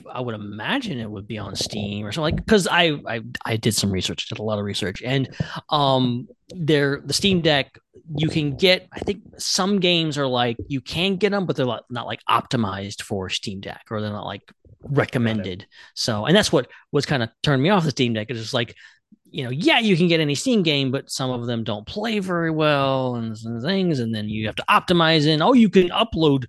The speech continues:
Speaker 1: Windows to it and you can play other games." I'm like, "I don't know how to do that, so I'm not gonna do that." <laughs>
Speaker 2: Wow, Ben, Ben with his, uh,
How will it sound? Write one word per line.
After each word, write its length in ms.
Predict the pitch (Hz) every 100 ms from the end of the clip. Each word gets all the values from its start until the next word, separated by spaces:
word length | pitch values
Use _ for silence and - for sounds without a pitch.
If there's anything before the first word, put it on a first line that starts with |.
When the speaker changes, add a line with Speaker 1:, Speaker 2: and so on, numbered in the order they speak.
| - -
Speaker 1:
Windows 640 | 131 233 453 220 131 127 -
to 240 | 165 143
it 100 | 139
and 140 | 135
you 80 | 151
can 220 | 185 165 -
play 300 | - 180 196
other 180 | 202 330
games." 240 | 240 170 175
I'm 80 |
like, 160 | 208 - -
"I 160 | 143
don't 180 | 139 214
know 120 | 240
how 100 | 302
to 100 | 320 _
do 180 | 359 349
that, 260 | 226 147 -
so 140 | 196
I'm 120 | 220 220
not 100 | 147
gonna 180 | 285 -
do 200 | 370 214
that." 240 | - - _ _ _ _ _
<laughs> 480 | _ _ _ _ 135
Speaker 2:
Wow, 120 | 123
Ben, 260 | 123 139
Ben 260 | 139 151 180
with 160 | 165 139
his, 380 | 139 135 123
uh, 260 | 135 120